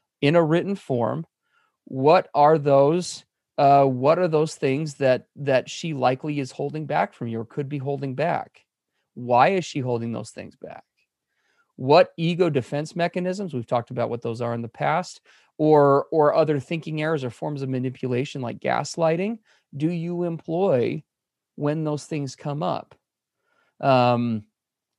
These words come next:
w-, uh, you know, it, when, when it comes to your, your pride, your shame, possibly your own trauma,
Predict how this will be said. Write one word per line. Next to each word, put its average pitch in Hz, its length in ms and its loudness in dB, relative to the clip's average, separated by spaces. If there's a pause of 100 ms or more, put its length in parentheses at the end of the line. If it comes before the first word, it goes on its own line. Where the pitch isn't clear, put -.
(180)
w-, 156 180 -10
uh, 160 80 2
you 156 160 0
know, 135 220 6
it, 131 140 4
when, 139 340 -6
when 143 140 -4
it 131 80 -6
comes 135 260 -2
to 131 440 -2
your, 135 300 -2
your 143 140 -4
pride, 127 580 2
your 113 160 -8
shame, 143 420 -4
possibly 143 460 -2
your 143 220 -4
own 185 180 -6
trauma, - 540 -6